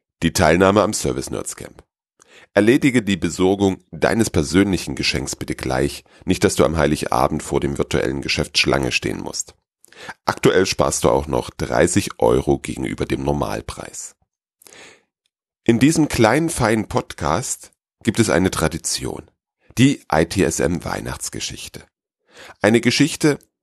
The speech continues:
in der ich wohl viele verdrängte Erlebnisse meines Berufslebens verarbeitet habe. Ich wünsche dir viel Spaß beim Zuhören und eine wundervolle Weihnachtszeit. Bleib bitte gesund.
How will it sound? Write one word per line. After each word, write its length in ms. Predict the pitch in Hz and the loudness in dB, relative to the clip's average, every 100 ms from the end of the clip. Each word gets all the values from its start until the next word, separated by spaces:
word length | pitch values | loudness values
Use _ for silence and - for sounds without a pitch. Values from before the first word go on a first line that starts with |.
| _ _ | _ _
in 120 | 117 | 4
der 160 | 120 135 | 4 2
ich 180 | - | 0
wohl 340 | 120 123 127 117 _ _ _ _ | 2 4 4 0 _ _ _ _
viele 240 | - 180 180 | -2 0 2
verdrängte 440 | 156 - 120 - | 0 0 -2 0
Erlebnisse 560 | - 87 92 - 101 80 | 0 0 0 0 -2 0
meines 280 | 82 82 - | 0 0 -2
Berufslebens 880 | 76 82 110 - 76 71 69 73 - | -2 -2 -4 -6 -4 -4 -4 -6 -6
verarbeitet 800 | - - 127 - - - - | -4 -4 -6 -8 -8 -14 -14
habe. 300 | 85 101 - - _ _ _ _ _ - - - _ | -14 -14 -16 -18 _ _ _ _ _ -20 -20 -20 _
Ich 180 | 120 - | 2 4
wünsche 240 | 165 214 | 2 4
dir 140 | 165 - | 0 2
viel 180 | 170 | -2
Spaß 320 | 220 - - - | -2 -2 -4 0
beim 180 | 98 | 0
Zuhören 640 | 95 - 120 160 196 254 - _ _ _ _ | 0 2 2 2 -2 -4 -10 _ _ _ _
und 400 | - 113 107 - _ _ _ _ _ | 2 4 2 -8 _ _ _ _ _
eine 360 | 76 69 64 73 | -8 -8 -6 2
wundervolle 800 | 95 101 95 - 71 67 69 - - | 2 2 -2 -2 -4 -2 -4 -8 -10
Weihnachtszeit. 960 | 62 62 52 - - - - - _ _ _ _ _ _ _ _ - | -8 -8 -8 -10 -8 -8 -10 -14 _ _ _ _ _ _ _ _ 2
Bleib 240 | 80 - | 2 4
bitte 220 | - 80 | 0 0
gesund. 480 | 69 69 58 - - | 0 -2 -6 -10 -18